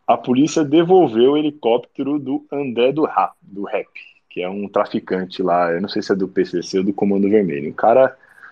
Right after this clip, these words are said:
barra pesada mesmo, o cara tava lá, é, devolveram o helicóptero do cara, porque, ó,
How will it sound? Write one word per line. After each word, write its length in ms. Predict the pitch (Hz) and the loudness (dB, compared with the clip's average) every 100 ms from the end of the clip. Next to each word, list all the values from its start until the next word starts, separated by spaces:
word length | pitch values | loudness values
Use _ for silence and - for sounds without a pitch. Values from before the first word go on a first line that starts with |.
| - _ _ _ _ _ - _ | -20 _ _ _ _ _ -20 _
barra 480 | - 87 98 117 139 | -16 0 2 2 2
pesada 600 | 151 143 98 98 117 117 | 2 2 4 4 4 0
mesmo, 260 | 95 101 117 | -4 -8 -10
o 60 | |
cara 260 | - 107 113 | -4 -2 -2
tava 400 | - 110 113 110 | -2 0 2 0
lá, 420 | 98 107 117 113 | 0 0 0 0
é, 220 | 113 104 - - | -4 -8 -14 -6
devolveram 1000 | 113 143 160 123 101 110 143 180 214 - _ _ - | -4 0 0 -2 -2 0 0 -2 -8 -14 _ _ -10
o 60 | |
helicóptero 640 | 120 113 - 117 - 165 160 | -8 -6 0 -2 -2 -4 -2
do 100 | 147 | -2
cara, 440 | 147 82 98 147 | -2 0 2 0
porque, 340 | - - 101 98 | -4 -4 -2 -2
ó, 400 | 80 85 71 | -4 -8 -12